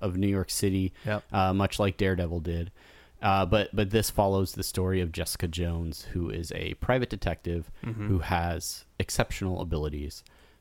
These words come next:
Speaker 1: um, and sort of her, uh, her life in, in New York, and,
Speaker 2: Yeah.
Speaker 1: and particularly with a, a certain supervillain, Kilgrave.
Speaker 2: Kilgrave.
Speaker 1: Um,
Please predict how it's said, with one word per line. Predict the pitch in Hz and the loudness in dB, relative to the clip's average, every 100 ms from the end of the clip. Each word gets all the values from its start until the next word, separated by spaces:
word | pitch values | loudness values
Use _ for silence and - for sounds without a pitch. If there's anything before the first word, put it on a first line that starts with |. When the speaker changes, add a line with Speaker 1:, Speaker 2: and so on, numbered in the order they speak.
| - | -10
Speaker 1:
um, | 85 85 - | -4 -4 -2
and | 98 95 | -2 2
sort | 101 | 2
of | 95 85 | 2 -2
her, | - 92 87 85 80 - _ - - _ _ | -2 -2 0 -2 -4 -8 _ -20 -20 _ _
uh, | 85 78 - - - - _ _ _ _ _ _ _ _ - - - | -2 -2 -4 -10 -16 -20 _ _ _ _ _ _ _ _ -14 -12 -4
her | 95 95 | -2 0
life | 92 113 180 - - | 0 -2 -6 -12 -8
in, | 117 127 135 131 | -4 -4 -4 -4
in | 127 | -2
New | 123 | 0
York, | 131 - 180 - - _ - | -2 -4 -8 -14 -20 _ -6
and, | 92 95 | -4 -2
Speaker 2:
Yeah. | 95 104 | -2 -2
Speaker 1:
and | 92 - | -4 -6
particularly | - - 107 98 95 | -6 -4 0 2 2
with | 90 90 | 0 0
a, | 87 82 - - | -2 -2 -6 -8
a | 90 | -8
certain | 87 - 95 - | -6 -4 -4 -6
supervillain, | 87 85 85 80 76 80 - _ - | -6 -4 -2 -2 -4 -10 -14 _ -6
Kilgrave. | - 92 78 71 - - - | 0 0 0 -6 -8 -12 -16
Speaker 2:
Kilgrave. | - 113 107 98 90 87 | -4 0 0 -2 -6 0
Speaker 1:
Um, | 104 98 95 92 92 | 4 4 4 2 0